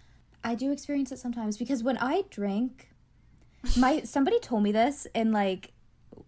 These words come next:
Speaker 1: when I was younger. <laughs> They were like, "When you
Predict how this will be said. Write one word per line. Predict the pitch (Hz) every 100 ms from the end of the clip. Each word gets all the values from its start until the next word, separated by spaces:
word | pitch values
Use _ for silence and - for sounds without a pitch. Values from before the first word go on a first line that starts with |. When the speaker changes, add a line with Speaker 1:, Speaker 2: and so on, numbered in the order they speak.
| - _ _ _ -
Speaker 1:
when | 214
I | 202
was | 196
younger. | 175 165 175 262 -
<laughs> | 320 - 339 392 381 381 523 - -
They | 320
were | 294
like, | 277 262 220 -
"When | 226 240 247 214
you | 214 285